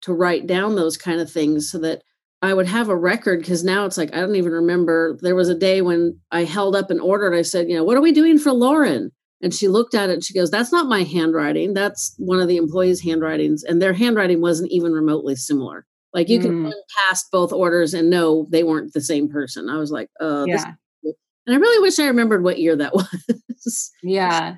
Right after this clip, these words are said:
Speaker 1: And you've been living with your mom since September of twenty nineteen? So almost a year?
Speaker 2: Yes. Yeah, I kinda started moving stuff in on the weekends in Se-,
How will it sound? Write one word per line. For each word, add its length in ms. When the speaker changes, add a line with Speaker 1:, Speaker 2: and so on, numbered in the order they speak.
Speaker 1:
And 180
you've 180
been 480
living 520
with 240
your 120
mom 460
since 400
September 600
of 120
twenty 300
nineteen? 680
So 120
almost 320
a 40
year? 400
Speaker 2:
Yes. 500
Yeah, 320
I 120
kinda 280
started 520
moving 340
stuff 260
in 160
on 100
the 100
weekends 480
in 160
Se-, 100